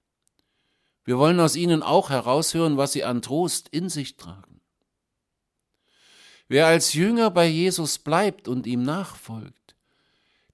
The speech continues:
der darf über den Tod hinaus getröstet werden. Ja, alles, was über die Vergänglichkeit des Lebens und dieser ganzen Schöpfung gesagt werden muss, das hat doch in Jesus seine Bedeutung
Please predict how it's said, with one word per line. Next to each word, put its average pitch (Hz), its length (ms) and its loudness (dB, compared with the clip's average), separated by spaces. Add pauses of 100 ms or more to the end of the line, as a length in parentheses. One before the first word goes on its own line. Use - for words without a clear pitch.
der 131 120 6
darf 160 300 6
über 147 240 -2
den 135 240 0
Tod 202 320 -2
hinaus 117 540 -4
getröstet 139 640 -10
werden. 92 320 -18 (1080)
Ja, 135 220 4
alles, 160 440 0
was 123 160 0
über 151 200 0
die 147 120 2
Vergänglichkeit 160 760 0
des 147 160 -4
Lebens 185 480 -2 (420)
und 139 140 -6
dieser 160 160 4
ganzen 165 460 2
Schöpfung 208 480 2
gesagt 151 420 0
werden 160 300 2
muss, 175 380 -2 (520)
das 139 220 0
hat 180 140 8
doch 165 140 4
in 147 260 4
Jesus 151 720 2
seine 135 260 2
Bedeutung 123 800 -2